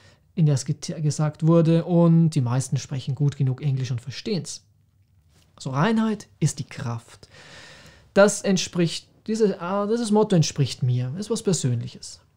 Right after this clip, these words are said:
Das ist nicht mein Motto jetzt, oder nach dem ich alles richte, aber es entsch-, ich, ich lebe nach diesem Prinzip. Ähm, das im-, beinhaltet Sattva, Guna,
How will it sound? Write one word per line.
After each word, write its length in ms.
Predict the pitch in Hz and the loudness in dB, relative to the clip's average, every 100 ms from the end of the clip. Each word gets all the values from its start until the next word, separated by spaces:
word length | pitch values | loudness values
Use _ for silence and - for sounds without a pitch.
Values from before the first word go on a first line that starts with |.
| _ | _
Das 120 | 208 | -6
ist 60 | 135 | -4
nicht 200 | 123 - | -4 -6
mein 300 | 113 113 135 | -12 -6 -4
Motto 260 | 127 127 139 | -4 -2 -2
jetzt, 400 | 123 127 - - | 0 -4 -6 -10
oder 220 | 131 123 | -8 -6
nach 180 | 123 123 | -4 -4
dem 220 | 127 123 | -4 -4
ich 140 | 135 | -4
alles 440 | 135 147 131 - 165 | -2 0 -2 -2 0
richte, 320 | 247 - 190 | 0 0 -2
aber 220 | 180 180 | 0 -2
es 200 | 196 196 | -4 -6
entsch-, 300 | 202 180 170 | -6 -6 -8
ich, 420 | 165 180 170 165 | -12 -10 -10 -10
ich 140 | 180 190 | -6 2
lebe 240 | 185 170 | 6 6
nach 140 | 156 | 4
diesem 280 | - 135 156 | 4 2 2
Prinzip. 520 | 156 156 - 156 - 151 - - - - - _ 170 | 2 0 0 -2 -4 -12 -16 -20 -20 -20 -20 _ 0
Ähm, 180 | 175 | 2
das 220 | 170 196 208 | 2 2 2
im-, 180 | 196 | 0
beinhaltet 460 | 190 202 202 196 190 | 2 2 4 2 0
Sattva, 600 | - 165 160 - 165 165 | 2 4 4 4 4 4
Guna, 720 | 156 196 220 214 208 208 208 | 6 8 8 8 6 4 -2